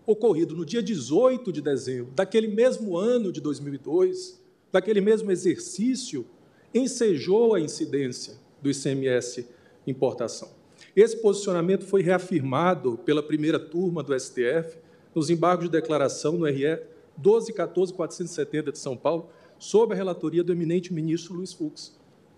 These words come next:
Então, segundo a jurisprudência atual do Supremo Tribunal Federal, aplicável expressamente ao caso do difal, a Constituição não impõe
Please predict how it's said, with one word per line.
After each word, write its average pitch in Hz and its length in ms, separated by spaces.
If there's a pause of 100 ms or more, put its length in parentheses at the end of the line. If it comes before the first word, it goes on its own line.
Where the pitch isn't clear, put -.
(400)
Então, 226 480
segundo 247 560
a 262 60
jurisprudência 147 960
atual 165 1000 (300)
do 156 140
Supremo 135 400
Tribunal 123 400
Federal, 123 520 (280)
aplicável 190 1040 (100)
expressamente 147 720
ao 139 80
caso 117 360
do 123 80
difal, 135 420 (240)
a 165 80
Constituição 220 920
não 294 480
impõe 202 680